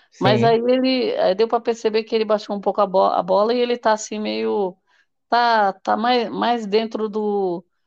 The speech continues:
Speaker 1: do esperado, né? Não tá
Speaker 2: Sim.
Speaker 1: com aquela, aquela adrenalina dele, foi no começo. Até você tem que, é, não dá pra gente julgar, porque cada um tem uma reação, né?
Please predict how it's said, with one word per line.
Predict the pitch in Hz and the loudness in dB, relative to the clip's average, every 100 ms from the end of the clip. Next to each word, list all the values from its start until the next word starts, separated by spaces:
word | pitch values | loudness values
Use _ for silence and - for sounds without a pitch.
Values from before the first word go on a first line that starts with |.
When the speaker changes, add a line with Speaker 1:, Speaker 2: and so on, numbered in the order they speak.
| _ | _
Speaker 1:
do | 175 | -4
esperado, | 190 - 220 185 160 139 151 | -4 -2 0 0 -4 -4 -4
né? | 165 190 _ _ _ _ | -4 -8 _ _ _ _
Não | 165 180 | 0 2
tá | 170 185 | 2 2
Speaker 2:
Sim. | |
Speaker 1:
com | 202 | 0
aquela, | 190 190 180 180 - | -2 2 4 4 2
aquela | - - 185 | 0 2 2
adrenalina | 180 185 185 180 170 185 180 | 4 0 0 0 0 -2 -2
dele, | 165 175 180 | -2 -2 -2
foi | - | -2
no | 202 | -2
começo. | 190 226 190 - - _ _ _ | -2 -2 -2 -6 -10 _ _ _
Até | - 269 254 277 330 | -4 -2 2 2 2
você | 320 - 285 285 | -2 -4 -2 -2
tem | - 269 | -2 -4
que, | 262 269 254 240 220 202 196 _ _ _ _ _ | -4 -4 -2 -2 -2 -4 -8 _ _ _ _ _
é, | - 180 185 185 | 0 2 4 2
não | 214 208 | 0 0
dá | 208 | 0
pra | 214 220 | 0 -2
gente | 226 226 - | -2 -4 -2
julgar, | 233 233 190 190 | -2 0 0 0
porque | - - 180 | -4 -8 -6
cada | 175 180 180 | -2 0 0
um | 220 | 0
tem | 269 | 0
uma | 262 240 | 0 2
reação, | 220 180 - 208 185 | 0 0 -2 -2 -2
né? | 170 180 | -4 -6